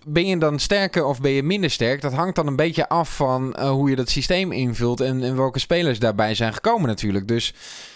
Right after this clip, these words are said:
ja, we hebben er heel veel goede spelers bij gekregen. Er zijn ook heel veel goede spelers weggegaan bij P S V. Zo eerlijk moeten we ook zijn.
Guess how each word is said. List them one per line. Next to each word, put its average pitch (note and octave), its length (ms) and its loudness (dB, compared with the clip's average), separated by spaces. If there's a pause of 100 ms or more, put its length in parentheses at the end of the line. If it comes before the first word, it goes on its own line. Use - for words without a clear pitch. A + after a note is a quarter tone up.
(160)
ja, C3 240 2
we A3 60 -2
hebben F#3+ 200 4
er E3+ 60 4
heel C4 160 2
veel G#3+ 200 0
goede F#3 220 2
spelers D3 360 0
bij D3+ 260 0
gekregen. G#3 320 -2
Er F#3+ 60 2
zijn D#3 200 0
ook G#3+ 140 0
heel F#3+ 160 2
veel D3+ 100 0
goede D#3 220 2
spelers G#2+ 360 0
weggegaan F#3+ 540 0
bij F#3+ 320 2
P F#3 40 -2
S - 60 -4
V. G3 160 2
Zo F3 120 0
eerlijk C3 280 2
moeten A#2 200 2
we G#2 60 4
ook B2 240 2
zijn. A3 340 0